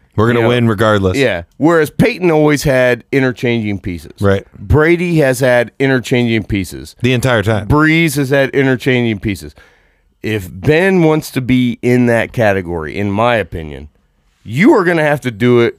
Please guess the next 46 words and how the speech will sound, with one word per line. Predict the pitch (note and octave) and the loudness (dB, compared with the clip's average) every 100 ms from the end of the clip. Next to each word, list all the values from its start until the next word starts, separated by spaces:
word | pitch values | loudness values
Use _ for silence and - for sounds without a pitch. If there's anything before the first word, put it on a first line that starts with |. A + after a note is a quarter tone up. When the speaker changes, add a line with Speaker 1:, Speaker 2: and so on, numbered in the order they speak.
| _ | _
Speaker 2:
now, | A2+ A2+ C3 A#2+ G2+ G2 - _ _ | -6 -2 0 -2 -2 -6 -8 _ _
losing | G2+ B2 D3 C#3+ D3 | -2 0 2 0 -2
your | C3 | -2
studs. | - - F#2+ D2 - _ _ | -4 -4 -4 -6 -14 _ _
Speaker 1:
Yep. | F#2 G2+ - _ _ | 0 0 -2 _ _
Speaker 2:
Because | A#2+ B2+ C3 B2 G#2+ | -6 0 2 2 0
we | G#2+ F3+ | -2 0
did | A#3+ G3 | 0 -2
that | F3 E3+ | -2 0
with | |
Speaker 1:
Well, | G#3 | 0
he | E3+ | 2
Speaker 2:
the | F#3 | 2
Speaker 1:
does | C3+ | 0
Speaker 2:
Colts. | C#3+ | 2
Speaker 1:
still | F#3+ | 2
have | D#3+ D#3 B2 - - | 2 0 -2 -8 -10
Schuster, | - - E3+ - F#2 G#2 | -6 -2 -2 0 -2 -2
and | C3 C3 | 0 0
Schuster's | - F3 C3+ F#3+ F3 | 2 0 2 0 2
Speaker 2:
He | F3+ | 0
Speaker 1:
a | |
Speaker 2:
does, | C3 | 2
Speaker 1:
stud. | A2 F#2+ - | 2 0 -2
Speaker 2:
and | D#3+ D3+ | -2 0
he | E3+ G#3+ | 0 0
is | A#2 A2 - - | -2 -6 -8 -2
in | B2 A#2 A2 A2+ | 2 2 2 2
no | C#3+ E3+ | 4 4
way | C#3+ C3 B2 A2+ G#2 - | 4 4 2 0 -2 -6
a | F#2+ | -10
scrub. | - A2+ G2+ D2 F2 | -8 -6 -6 -6 -8
Speaker 1:
No. | B2 G2 | -4 -2
Speaker 2:
Like, | B2 A2 | -2 -4
the, | A#2+ B2+ | -8 -10
Speaker 1:
He's | A#2+ | -4
Speaker 2:
that | D3+ D#3+ | -2 0
Speaker 1:
no | E3 | 0
Speaker 2:
guy, | |
Speaker 1:
slouch. | - C3 F#2 - - | 0 -2 -2 -6 -4
Speaker 2:
that | E3+ A#3+ | -2 0
guy | F3+ C#3 | -2 -2
is | B2 G#2 | -4 -6
a | E2+ | -10
beast. | D#2+ D#2 - A2+ E2 - A2 | -14 -12 -6 -4 -6 -6 -2
Speaker 1:
Yeah. | F#2+ | -2